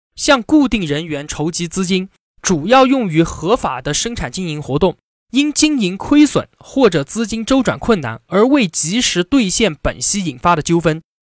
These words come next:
应当作民间借贷纠纷来处理。哎，你看啊，这个会议纪要里面就说，我们完全可以理解为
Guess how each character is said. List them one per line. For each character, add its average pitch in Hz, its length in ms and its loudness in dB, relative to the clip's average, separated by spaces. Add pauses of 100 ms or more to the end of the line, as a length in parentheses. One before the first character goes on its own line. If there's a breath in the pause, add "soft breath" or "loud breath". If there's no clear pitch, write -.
应 277 240 -2
当 269 240 2
作 226 140 2
民 151 360 -6
间 262 260 -2
借 240 280 -4
贷 160 280 -4 (160)
纠 175 140 0
纷 175 140 -2
来 135 120 -6
处 123 160 -8
理。 - 160 -10 (460)
哎， 262 140 -2
你 277 100 -4
看 175 180 0
啊， 110 120 -12 (220 soft breath)
这 349 280 6
个 165 240 4
会 214 220 -2
议 180 80 -4
纪 190 180 -4
要 180 140 2
里 135 80 -4
面 127 140 -12
就 139 140 -8
说， 131 300 -6 (200)
我 190 140 2
们 254 120 2
完 262 180 2
全 285 160 -2
可 269 140 0
以 247 80 4
理 170 160 -4
解 180 160 -4
为 127 240 -6